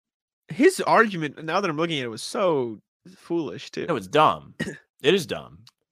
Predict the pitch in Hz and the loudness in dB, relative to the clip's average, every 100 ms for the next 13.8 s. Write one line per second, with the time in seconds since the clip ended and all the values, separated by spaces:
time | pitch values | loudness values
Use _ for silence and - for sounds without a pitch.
0 | _ _ _ - 180 220 196 190 160 147 | _ _ _ -6 -2 2 4 4 0 -2
1 | 160 170 175 185 175 165 151 139 139 143 | 0 2 0 0 0 0 -2 -2 -2 -2
2 | 135 - 123 - 110 - 110 113 117 120 | -4 -6 -10 -8 -10 -10 -10 -10 -10 -12
3 | - 123 113 107 117 110 113 - 110 92 | -10 -10 -8 -10 -10 -12 -14 -14 -16 -16
4 | 95 - 101 - _ _ _ _ _ - | -16 -18 -20 -20 _ _ _ _ _ -6
5 | 123 196 139 139 135 135 147 151 214 131 | -4 -2 -2 -2 2 4 6 8 8 6
6 | 110 - _ - - 143 160 214 196 - | 0 -6 _ -10 -2 4 6 6 4 2
7 | 143 127 110 107 107 90 101 87 - 82 | -2 -2 -2 -2 -4 -6 -10 -10 -12 -10
8 | - - - - _ _ - - - 214 | -10 -10 -10 -14 _ _ -20 -20 -4 4
9 | 190 131 - 170 160 175 185 151 151 170 | 6 6 6 8 8 8 4 2 2 0
10 | 175 175 175 160 123 - 175 233 233 202 | 0 -4 -2 -2 -2 4 6 6 6 6
11 | 185 180 180 170 190 240 214 165 139 120 | 6 6 6 6 6 4 2 -2 -2 0
12 | 117 101 92 95 127 151 - - _ _ | -2 -2 -4 -4 -6 -8 -14 -20 _ _
13 | 175 240 262 262 - 151 - | 4 6 8 8 8 6 6